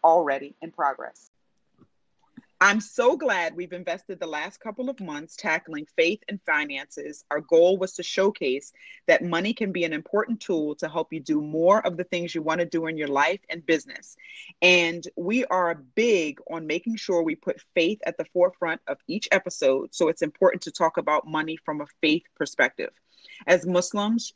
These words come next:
charity, giving, volunteering, and helping the orphan is a part of our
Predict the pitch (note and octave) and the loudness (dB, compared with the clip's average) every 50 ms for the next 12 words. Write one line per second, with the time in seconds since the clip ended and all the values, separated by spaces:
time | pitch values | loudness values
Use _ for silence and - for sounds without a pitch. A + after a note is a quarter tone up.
0 | - - - - E3+ D#3 D3+ D#3 D#3+ E3+ G#3 C4 D4+ - _ _ _ _ _ _ | -10 -4 2 4 6 6 6 6 4 4 2 -2 -2 -4 _ _ _ _ _ _
1 | _ _ C3+ D#3 F3+ F3+ E3+ G#3 G3+ G#3+ G#3+ A3+ A#3 A#3+ - E3 D3+ D#3+ D3+ E3 | _ _ 0 2 4 4 4 2 -2 -2 -2 -4 -6 -8 -8 -2 2 2 2 2
2 | F#3+ A3+ A#3+ - - A3 F3+ D#3 D#3 D3+ D3+ - - D#3+ D3+ D3 D#3+ D#3+ - - | 2 0 -4 -4 -4 -4 -4 -2 -4 -6 -6 -8 -8 -10 -6 -4 -4 -4 -2 -2
3 | G3 G3+ F#3+ - - E3 D#3+ D3+ - E3+ D#3 - D3+ - C#3+ - - - D#3 D#3 | -6 -4 -4 0 0 0 0 0 -4 -8 -8 -6 -10 -10 -10 -12 -8 -2 0 0
4 | D#3 - - C#3+ D3+ C#3+ D3+ | 2 0 -2 -4 -4 -6 -6